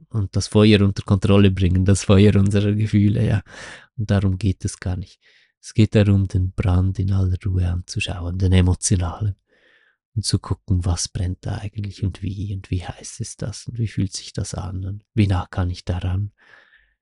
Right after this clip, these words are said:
Kann ich auch weicher werden? Kann ich mich mehr entspannen? Kann ich das mehr an mich heranlassen? Und wenn ich mehr mit diesen Atmosphären und Emotionen in Kontakt komme, was passiert dann?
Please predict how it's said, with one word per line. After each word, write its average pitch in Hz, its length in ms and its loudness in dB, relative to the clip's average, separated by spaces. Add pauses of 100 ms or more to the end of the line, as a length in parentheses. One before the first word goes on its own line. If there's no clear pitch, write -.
(200)
Kann 98 160 2
ich 92 160 -2
auch - 160 -10
weicher 101 420 0
werden? 101 440 -2
Kann 98 160 -2
ich - 160 -14
mich - 160 -10
mehr 101 180 6
entspannen? 95 580 0
Kann 95 160 0
ich 95 120 -4
das - 180 -12
mehr 104 200 2
an 104 260 2
mich 107 200 0
heranlassen? 101 840 0 (880)
Und 104 200 2
wenn 104 200 8
ich - 160 0
mehr 110 260 6
mit 107 180 2
diesen 107 220 0
Atmosphären 98 800 2
und 95 160 -2
Emotionen 107 640 4
in 107 140 0
Kontakt - 440 -4
komme, 92 240 0
was 95 120 -4
passiert 110 520 0
dann? 87 240 -2